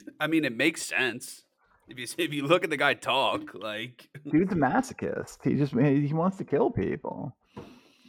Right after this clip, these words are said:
Speaker 1: I haven't seen Ho-, I saw, I think I s-, watched Hostel once, and I was like, "I think I'm good."
Speaker 2: Yeah, Ho-, Hostel's not one you need to revisit frequently,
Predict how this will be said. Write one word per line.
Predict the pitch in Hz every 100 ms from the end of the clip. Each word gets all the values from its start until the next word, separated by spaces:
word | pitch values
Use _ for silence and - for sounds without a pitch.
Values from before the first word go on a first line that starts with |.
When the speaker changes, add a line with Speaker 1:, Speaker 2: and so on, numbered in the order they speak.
| -
Speaker 1:
I | -
haven't | 175 160
seen | 107
Ho-, | 104 107
I | 131
saw, | 135
I | -
think | 170 220
I |
s-, | 233
watched | 170 175 -
Hostel | - 135 143 139 117
once, | 104 113 101
and | 113
I | 107
was | 104
like, | 113
"I | 170
think | 135 -
I'm | 95
good." | 87 101 101 _ _ - - - _ _ _
Speaker 2:
Yeah, | 226 247 294 240 185 147 143
Ho-, | 214 277 247
Hostel's | - 294 311 277 202
not | 208 180
one | 160 160 147
you |
need | 143 139
to | 131
revisit | 123 117 120 127 113 98
frequently, | - 143 139 - 110 110 101 113 101